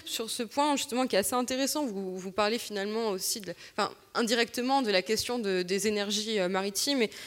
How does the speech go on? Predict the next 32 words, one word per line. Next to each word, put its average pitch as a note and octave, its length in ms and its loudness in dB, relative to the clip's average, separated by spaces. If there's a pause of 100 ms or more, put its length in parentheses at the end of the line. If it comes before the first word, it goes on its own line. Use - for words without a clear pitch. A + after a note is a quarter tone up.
(120)
il G3 80 -8
y G#3 80 6
a G#3+ 40 8
une A#3+ 100 6
énergie, A#3+ 560 2
euh, G3+ 100 4
qui G3 160 -4
est - 20 0
assez G3+ 140 -2
intéressante C4 500 0
à A#3 60 0
mes A3 180 2
yeux, C4 80 0
c'est C4 160 -2
l'hydrolien. A#3+ 500 2 (440)
Parce - 100 -6
que A3 100 -2
justement, C#4+ 300 0
sur C#4 160 2
l'hydrolien, B3 520 4 (120)
en A3 120 0
revanche, A#3+ 420 2
là, B3+ 180 4
on A3 220 4
a D#4 80 4
des C#4 180 0
études A#3+ 200 -4
d'impact A#3+ 360 0
à G3+ 80 -4
très - 220 -2
long C4+ 160 2
terme G#3 320 0